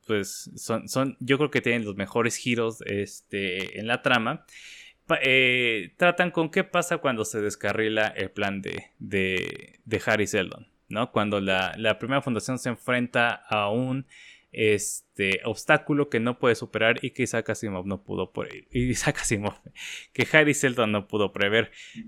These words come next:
Por cierto, ya que me equivoqué, este, Harry Seldon es claramente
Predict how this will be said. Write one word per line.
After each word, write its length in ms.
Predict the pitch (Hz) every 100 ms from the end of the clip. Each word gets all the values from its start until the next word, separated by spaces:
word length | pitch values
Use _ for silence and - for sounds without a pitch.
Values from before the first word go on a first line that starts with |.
| 113 - _ _ _ _ _ _ - -
Por 140 | - 151
cierto, 360 | 156 139 127 120 107 123 123
ya 180 | 131 139
que 100 | 143
me 80 | 127
equivoqué, 600 | 117 110 - 147 165 -
este, 800 | 127 117 113 - - 104 104 92 -
Harry 200 | 208 196
Seldon 320 | 170 147 135
es 120 | 131
claramente 960 | - 117 110 104 104 101 - 98 95